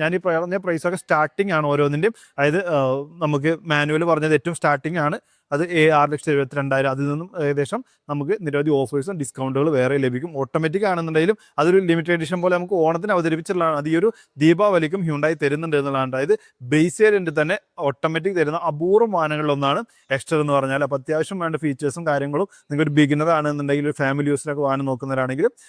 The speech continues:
കിടിലൻ ചോയ്സ് ആയിരിക്കും നമ്മുടെ, ആ, Exter-ൻ്റെ എ എം ടി ട്രാൻസ്മിഷൻ എന്നുള്ളതാണ്. അപ്പോൾ ഈ ഒരു ബജറ്റിൽ നമുക്കിനി കൂടാതെ, ഇത് കൂടാതെ ഒരു Hyundai ഐ ടെൻ Nios കൂടി വരുന്നുണ്ട്. ഐ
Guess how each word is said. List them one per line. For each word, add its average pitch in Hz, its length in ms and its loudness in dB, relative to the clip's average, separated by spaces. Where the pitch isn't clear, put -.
കിടിലൻ 156 300 2
ചോയ്സ് 135 260 0
ആയിരിക്കും 127 400 -2
നമ്മുടെ, 143 200 -6
ആ, 123 40 -2
Exter-ൻ്റെ 143 400 -6
എ 131 40 0
എം 135 120 -4
ടി 165 120 -6
ട്രാൻസ്മിഷൻ 127 420 -6
എന്നുള്ളതാണ്. 131 360 -2
അപ്പോൾ 190 160 2
ഈ 208 100 6
ഒരു 233 140 0
ബജറ്റിൽ 196 400 0
നമുക്കിനി 196 380 0
കൂടാതെ, 175 340 2
ഇത് 180 140 0
കൂടാതെ 170 260 2
ഒരു 226 60 0
Hyundai 165 240 0
ഐ 156 40 2
ടെൻ 208 180 2
Nios 160 340 0
കൂടി 190 200 4
വരുന്നുണ്ട്. 120 320 -2
ഐ - 20 6